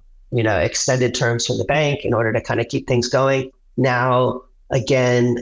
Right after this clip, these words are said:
the brands are saying, "Hey, you know, we don't need that. Can you please hold it? You know, we, we need to slow down delivery." And now the banks are all pushing the factories like, "You,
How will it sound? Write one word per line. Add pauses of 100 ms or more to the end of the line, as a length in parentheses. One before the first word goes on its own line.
the
brands
are
saying,
"Hey,
you
know,
we
don't
need
that.
Can
you
please
hold
it?
You
know, (340)
we,
we
need
to
slow
down
delivery." (260)
And
now (420)
the
banks
are
all (300)
pushing
the
factories
like,
"You,